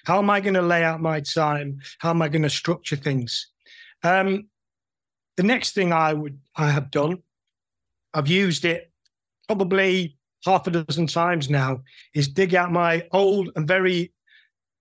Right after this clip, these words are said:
tatty and thumbed, uh, version of, uh, the first ninety days, which takes me through a bit of a process on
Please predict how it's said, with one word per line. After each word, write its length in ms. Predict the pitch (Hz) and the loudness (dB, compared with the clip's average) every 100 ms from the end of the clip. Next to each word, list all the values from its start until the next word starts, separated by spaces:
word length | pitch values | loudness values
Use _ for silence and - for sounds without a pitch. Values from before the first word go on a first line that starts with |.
| _ _ - | _ _ -6
tatty 640 | 208 202 - 175 165 165 _ - | -4 -4 -2 -2 -2 -8 _ -4
and 200 | 156 147 | -2 -2
thumbed, 580 | 143 196 185 180 170 - _ _ _ _ _ _ _ _ _ - | -4 -2 2 2 0 -4 _ _ _ _ _ _ _ _ _ -4
uh, 220 | 160 156 | 0 0
version 420 | 147 175 156 165 | 2 2 2 0
of, 160 | 147 143 | -2 -4
uh, 80 | 160 | -4
the 140 | 160 151 | -2 -2
first 300 | 170 165 160 | 0 0 0
ninety 320 | 156 147 151 | -2 -2 -2
days, 520 | 147 156 190 - - _ _ _ _ | 2 2 0 -6 -8 _ _ _ _
which 200 | - 143 | -8 -4
takes 260 | - 185 - | -2 -2 0
me 100 | 170 | -2
through 240 | - 170 | 2 0
a 60 | 160 | 2
bit 180 | 143 185 | 2 0
of 100 | 175 | 0
a 60 | |
process 720 | - 185 175 160 165 151 - | 0 0 0 0 -2 -2 -2
on 260 | 156 143 | -2 -2